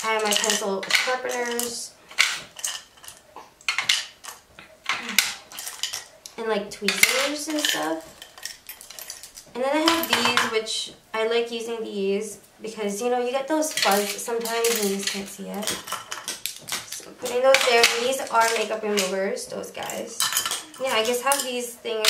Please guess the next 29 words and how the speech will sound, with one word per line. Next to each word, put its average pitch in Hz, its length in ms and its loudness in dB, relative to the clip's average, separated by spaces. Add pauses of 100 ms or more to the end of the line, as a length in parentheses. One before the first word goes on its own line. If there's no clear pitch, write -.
(160)
here, 196 340 0
so 202 160 -6
I'm 202 140 -2
gonna 202 380 -2 (540)
put - 100 -14
those 220 220 -4
there, 214 240 0
like, 196 200 -2
little 196 480 4 (420)
bobby 208 420 2
pins 214 440 0
and 202 160 2
whatnot. 190 500 0 (1120)
This 247 160 4
is 320 120 6
a 330 140 2
dish 262 320 6
where 254 180 6
I 240 60 4
actually 226 440 2
keep 226 380 -6 (1040)
this 240 260 2
guy. 262 280 8
This 262 240 0
is - 80 -6
my 208 160 2
Artis - 520 -6 (100)
palm 208 240 0
brush. 233 400 0